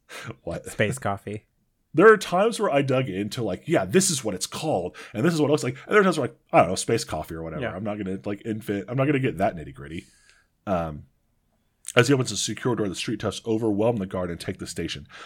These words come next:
Speaker 1: After killing the Kodan, they re-secure the facility. The leader approaches Maggie in Centauri's cell. They've checked her bag, and they know who they are, and they're going to sell them to the Kodan. One of the toughs is at the radio as they say this, making contact. So basically, they figured out that this is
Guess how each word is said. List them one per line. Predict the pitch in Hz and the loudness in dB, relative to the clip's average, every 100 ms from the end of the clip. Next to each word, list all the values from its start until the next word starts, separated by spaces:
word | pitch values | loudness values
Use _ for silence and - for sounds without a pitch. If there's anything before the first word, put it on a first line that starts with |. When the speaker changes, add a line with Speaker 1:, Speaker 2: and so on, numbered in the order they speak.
| - | -14
Speaker 1:
After | - 104 | -12 0
killing | - 175 | 4 4
the | 123 | 4
Kodan, | - 135 110 92 | 2 4 4 2
they | 92 | -2
re-secure | 92 101 104 - 101 104 | -2 -2 -2 -6 -6 -4
the | 90 | -4
facility. | - - 104 85 71 67 - - | -6 -6 -4 -4 -8 -14 -18 -10
The | 113 | -2
leader | 117 143 110 | 2 4 4
approaches | 95 104 95 95 | 0 -2 -4 -6
Maggie | 107 104 92 | -4 -4 -4
in | 87 | -6
Centauri's | 85 87 98 87 73 | -8 -10 -8 -8 -8
cell. | - 85 64 65 - _ _ | -6 -6 -8 -14 -20 _ _
They've | 117 | -6
checked | - - - | 0 0 2
her | 98 | 0
bag, | 101 101 90 82 | 4 4 4 -2
and | 80 | -4
they | 92 | -4
know | 90 117 | 0 0
who | 104 95 | 0 -2
they | 80 | -6
are, | 80 80 67 69 - - | -8 -8 -10 -14 -18 -14
and | 90 | -10
they're | |
going | 92 101 | -6 -6
to | - | -6
sell | - 110 117 | 0 0 0
them | 90 | -4
to | 87 | -6
the | 85 | -10
Kodan. | - 95 71 67 69 - - _ | -8 -8 -8 -12 -16 -18 -20 _
One | 123 147 | 0 2
of | |
the | 131 | 2
toughs | - 92 - | -2 -4 -4
is | |
at | 101 | -6
the | 92 | -6
radio | 90 95 87 80 | -4 -4 -4 -6
as | 82 - | -8 -8
they | 82 | -8
say | - 101 | -6 -4
this, | 87 80 - | -4 -8 -8
making | 87 - 78 | -8 -8 -14
contact. | - 69 - - - _ - - | -18 -18 -20 -20 -20 _ -20 -20
So | - | 0
basically, | 135 151 139 | 6 6 4
they | 113 | 0
figured | - 120 104 | 0 0 0
out | 98 | -2
that | 95 | -2
this | 101 123 | -4 -2
is | 101 95 82 | 0 -2 -4